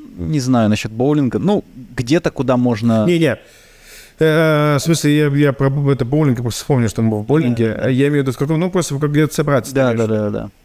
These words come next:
Speaker 1: да.
Speaker 2: Это классная идея. Главное, чтобы, знаешь, я, я понял, я побывал на нескольких с-,
Speaker 1: Главное,
Speaker 2: вечеринках,
Speaker 1: чтобы Артём
Speaker 2: которые были
Speaker 1: приехали.
Speaker 2: собраны. Это вообще, это надо просто как, э, знаешь, как сделать? Надо сделать как приглашённые, э,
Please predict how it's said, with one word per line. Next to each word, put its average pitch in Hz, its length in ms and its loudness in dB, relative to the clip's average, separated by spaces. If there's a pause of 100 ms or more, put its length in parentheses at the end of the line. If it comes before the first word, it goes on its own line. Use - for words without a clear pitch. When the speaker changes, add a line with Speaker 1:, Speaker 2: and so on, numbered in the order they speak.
(220)
Speaker 1:
да. 151 60 0
Speaker 2:
Это 147 200 0
классная 170 420 -2
идея. 165 260 2
Главное, 143 300 0
чтобы, 127 300 -2
знаешь, 151 320 -2
я, 127 80 2
я 127 240 0
понял, 139 240 0
я 123 100 0
побывал 123 380 -2
на 123 80 -2
нескольких 123 340 -2
с-, - 100 -12
Speaker 1:
Главное, 123 300 0
Speaker 2:
вечеринках, 127 120 -4
Speaker 1:
чтобы 120 180 0
Артём 120 260 0
Speaker 2:
которые 117 140 0
были 117 140 -2
Speaker 1:
приехали. 107 260 0
Speaker 2:
собраны. 110 440 -2 (260)
Это 113 220 -2
вообще, 113 260 -2 (100)
это 104 180 -4
надо 110 220 0
просто 117 320 -4
как, 110 280 -4
э, 104 640 0
знаешь, 127 180 -2
как 113 140 -4
сделать? 110 320 -2
Надо 110 240 -2
сделать 117 460 -2
как 107 400 -4
приглашённые, 117 800 0
э, 107 720 -16